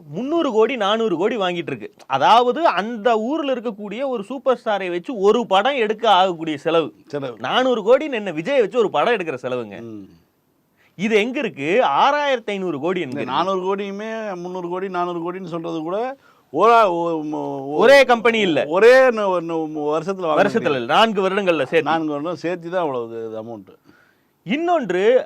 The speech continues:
Speaker 1: இந்திய அரசியலில் புழங்கக்கூடிய பணம், தேர்தல் அரசியலில் புழங்கக்கூடிய பணம் அல்லது பாஜக செலவு செய்யக்கூடிய பணத்துக்கும்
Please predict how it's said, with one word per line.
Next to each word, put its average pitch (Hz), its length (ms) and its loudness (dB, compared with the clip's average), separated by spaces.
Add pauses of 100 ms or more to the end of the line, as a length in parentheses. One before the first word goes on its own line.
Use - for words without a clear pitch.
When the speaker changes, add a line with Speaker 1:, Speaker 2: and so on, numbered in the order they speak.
(280)
Speaker 1:
இந்திய 294 540 0
அரசியலில் 233 880 0
புழங்கக்கூடிய 196 920 -4
பணம், 151 320 -4 (220)
தேர்தல் 233 340 2
அரசியலில் 165 540 -2
புழங்கக்கூடிய 180 560 -6
பணம் 123 360 -6
அல்லது 170 260 -2
பாஜக 262 640 6
செலவு 233 380 -2
செய்யக்கூடிய 180 600 -8 (100)
பணத்துக்கும் 185 640 -8